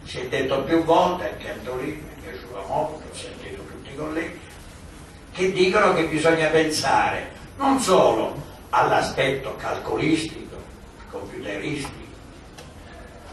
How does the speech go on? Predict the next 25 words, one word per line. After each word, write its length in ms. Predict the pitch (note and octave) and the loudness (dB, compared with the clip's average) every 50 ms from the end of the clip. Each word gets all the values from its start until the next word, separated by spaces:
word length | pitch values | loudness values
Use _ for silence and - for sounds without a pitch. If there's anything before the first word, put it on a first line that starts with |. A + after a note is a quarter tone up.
| - - - - - - | -18 -18 -20 -20 -16 -10
meccanicistico, 920 | - - - - - - - - - - - - - - - - - - | -8 -8 -6 -4 -4 -4 -2 0 2 2 2 2 0 -2 -6 -8 -10 -10
ma 60 | - - | -8 -6
bisogna 420 | - F#4 - - - - - G3+ | -2 0 0 0 0 0 0 2
pensare 720 | - - - - - - E3 - - - D#3+ D#3+ - - - - - - - - - - - - - - - - - - - - - - - - | 2 2 2 2 2 4 6 8 8 8 8 6 2 0 -6 -10 -14 -16 -16 -18 -16 -16 -16 -16 -18 -18 -18 -18 -20 -20 -18 -18 -18 -18 -12 -2
l'uomo 640 | - - - - - - - - - - - - - - - | 4 6 8 8 8 8 6 4 2 0 -4 -10 -14 -14 -6
come 260 | - - - B2 - G#3+ | 0 2 4 6 8 8
origine, 520 | A3+ A3+ A3+ - - - - - - - - - | 8 10 8 8 6 4 0 -6 -10 -12 -10 -4
mezzo 520 | - - A3+ D4 D#4 D#4 - - - - - | 0 2 4 4 4 4 2 -2 -4 -2 2
e 180 | D#3 E3 E3 | 2 2 2
fine, 560 | - - - - - - - - - - - - - - - - - - - - | 2 2 2 2 2 2 2 0 -2 -4 -6 -10 -12 -14 -14 -14 -16 -16 -4 2
perché 600 | - B3 B3 - - - F#3+ F#3 G3 G3 - - | 4 4 4 4 4 2 2 2 2 2 0 0
se 200 | - A3+ A3 A3+ | 0 4 6 6
arrivassimo 520 | A3+ A3+ A3+ B3 B3+ B3+ B3+ - - G3+ | 6 6 6 6 6 6 4 4 4 4
a 100 | F#3+ F#3 | 4 4
concludere 680 | F3+ F#3 F3+ F3+ F#3 D#3 D3 C3+ B2+ - - - - - - - - - | 6 4 4 4 4 2 2 0 0 0 -2 -6 -8 -12 -14 -16 -10 -2
che 180 | - F#3 F#3 - | 0 0 2 2
tutti 240 | - - - - | 0 -2 -2 2
i 40 | - | 4
nostri 320 | - G#3+ - G3+ - G#3 F#3+ | 6 6 6 4 2 0 0
discorsi 480 | F#3+ - - - D3+ - - - D3 | 0 0 2 2 2 2 2 0 0
di 100 | D#3+ E3 | 2 4
diritto, 400 | G3 G#3 G3+ F#3+ - - - - | 6 8 8 8 6 4 0 -2
economia, 520 | - - D#3+ E3 F#3+ G3 F#3+ E3 C#3 C3+ - - | 0 4 4 6 6 6 4 2 0 -4 -4 2
politica, 720 | - F3 F3 F3+ F#3 F#3+ F#3+ - - - - - - - | 4 6 6 6 6 4 4 2 -2 -4 -6 -6 -6 -4
tecnologia 880 | - E3+ E3 - F#3+ F#3+ F#3+ F#3+ F#3 F#3 F#3 E3+ E3 E3 D#3+ - - - | -2 -2 -2 0 2 4 6 8 8 8 8 6 2 0 -2 -2 -4 -8